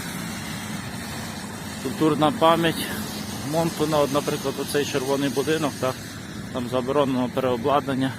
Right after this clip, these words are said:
перелаштування його, тому що він, якщо я не помиляюсь, з якихось... Ну, більше як сто років, сто п'ятдесят, мабуть. Ну, для Європи це ніщо, але, ну, як для Канади це, мабуть, багато.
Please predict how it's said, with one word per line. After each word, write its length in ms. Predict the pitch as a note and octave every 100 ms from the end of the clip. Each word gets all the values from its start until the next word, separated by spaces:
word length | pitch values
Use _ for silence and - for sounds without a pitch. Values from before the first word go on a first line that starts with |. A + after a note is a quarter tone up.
| -
перелаштування 720 | A#2+ B2 A#2 - C3+ D3 C#3+ C3
його, 240 | A#2+ A#2+ - - - - - - - -
тому 260 | A#2 C3 C3
що 140 | - C3+
він, 200 | C#3 C#3+ -
якщо 260 | C3+ - D#3
я 80 | C3+
не 100 | C3
помиляюсь, 600 | B2 C#3+ D3+ C#3 B2+ -
з 20 |
якихось... 380 | C3+ C#3+ B2+ B2 - - - - - -
Ну, 80 | B2+
більше 440 | B2 D3+ - C#3+ C3
як 100 | C#3 - - - -
сто 260 | - D3 C#3
років, 300 | C3 A#2+ A#2+ -
сто 80 |
п'ятдесят, 400 | C3+ B2 C#3 B2 - B2
мабуть. 240 | A2+ A2+ - - - - - - -
Ну, 140 | F#3
для 100 | D#3
Європи 420 | D#3 D3 E3 - D#3
це 140 | C3+
ніщо, 380 | D#3 D3+ G3+ G3+ - - - - - - - - - - - - -
але, 420 | C3 C3+ C#3 C3+ B2 - - - -
ну, 140 | B2+ A2+
як 160 | B2+ A#2+
для 100 | C3+
Канади 420 | - C#3+ C#3 B2+
це, 180 | - A#2+
мабуть, 340 | B2+ C3 B2+
багато. 340 | B2+ B2 A2+